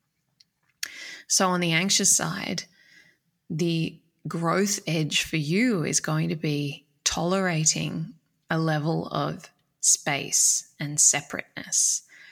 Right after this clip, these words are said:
Because for the anxious person, the ideal situation would be, you know, that almost like an enmeshment, a collapsing into one another,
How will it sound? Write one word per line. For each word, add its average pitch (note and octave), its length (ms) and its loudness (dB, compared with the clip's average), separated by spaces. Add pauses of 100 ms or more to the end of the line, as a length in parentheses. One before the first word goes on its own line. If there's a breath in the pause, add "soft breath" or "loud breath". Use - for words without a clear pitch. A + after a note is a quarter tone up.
(220 loud breath)
Because D#3+ 320 -4
for D#3 100 -4
the E3 100 0
anxious E3+ 400 2
person, D3+ 720 0
the E3 200 -4
ideal E3+ 380 0
situation D#3+ 800 0
would D#3 200 -4
be, D3+ 460 -4 (840)
you F#3+ 100 -6
know, - 300 -4 (220)
that - 280 -4 (1040)
almost G3+ 400 2
like F3 160 -2
an E3+ 80 -2
enmeshment, E3 720 -2
a - 100 -4
collapsing E3+ 760 0
into D3+ 260 -2
one D3 220 -4
another, D3 580 -4